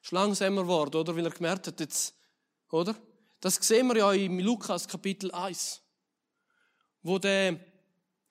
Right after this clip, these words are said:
Simeon, also zu Jesus kommt, wo er ein Baby ist, und er hat Gott bittet,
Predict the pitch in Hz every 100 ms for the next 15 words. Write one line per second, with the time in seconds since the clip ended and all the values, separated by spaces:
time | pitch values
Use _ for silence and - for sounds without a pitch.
0 | - - - 226 254 220 185 277 - -
1 | _ _ _ _ _ _ _ _ _ _
2 | _ _ _ _ _ _ - 160 170 -
3 | 190 202 233 226 226 233 220 180 175 190
4 | 196 208 208 - - - _ _ _ _
5 | _ _ - - - 170 220 240 - 214
6 | 208 - 269 277 - 254 - - -